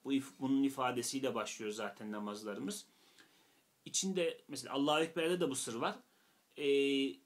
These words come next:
hep ifade ediyoruz ama ne ifade ettiğimizin farkında değiliz. Biz aslında Subhaneke dediğimizde, Subhanallah dediğimizde, Allahu Ekber dediğimizde veya, veya başka ifadelerle Cenab-ı Hakk'ı övdüğümüzde,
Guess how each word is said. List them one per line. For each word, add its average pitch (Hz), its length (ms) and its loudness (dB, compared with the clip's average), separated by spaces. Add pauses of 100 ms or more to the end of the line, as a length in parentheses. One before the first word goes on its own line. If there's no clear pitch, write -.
(260)
hep 226 240 -6
ifade 175 480 4
ediyoruz 175 400 2
ama 156 160 2
ne 143 160 4
ifade 156 420 0
ettiğimizin 151 500 -4
farkında 135 640 -2
değiliz. 104 400 -2
Biz 196 260 2
aslında 185 560 0
Subhaneke 151 760 0
dediğimizde, 123 800 -2
Subhanallah 135 880 0
dediğimizde, 120 760 -4 (260)
Allahu 151 420 4
Ekber 139 380 0
dediğimizde 123 800 -2 (640)
veya, 208 320 4
veya 135 260 4
başka - 360 0
ifadelerle 147 800 2
Cenab-ı 139 420 2
Hakk'ı 131 240 0
övdüğümüzde, 131 840 2